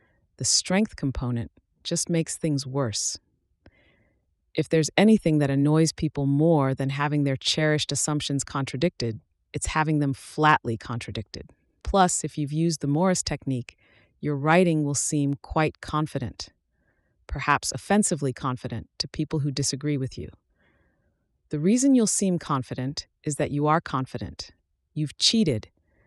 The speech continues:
by only publishing the things you're sure of.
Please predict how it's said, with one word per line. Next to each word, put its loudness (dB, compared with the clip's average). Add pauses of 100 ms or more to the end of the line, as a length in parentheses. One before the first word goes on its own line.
(180)
by 0
only 4
publishing 2
the 0
things 0
you're -2
sure 2
of. -6